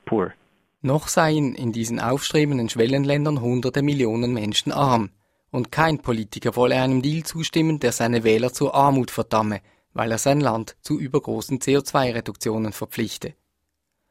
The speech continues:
Speaker 2: Angesichts dieser Verhandlungsblockade nehmen die Versuche zu,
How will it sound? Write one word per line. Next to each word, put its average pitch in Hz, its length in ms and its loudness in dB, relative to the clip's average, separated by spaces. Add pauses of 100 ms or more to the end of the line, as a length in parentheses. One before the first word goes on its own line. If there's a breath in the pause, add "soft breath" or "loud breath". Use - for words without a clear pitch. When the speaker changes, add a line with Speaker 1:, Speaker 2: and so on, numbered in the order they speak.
(240)
Speaker 2:
Angesichts 139 640 2
dieser 127 300 -4
Verhandlungsblockade 147 1000 2
nehmen 117 280 2
die 117 100 -2
Versuche 139 480 -4
zu, 160 320 -2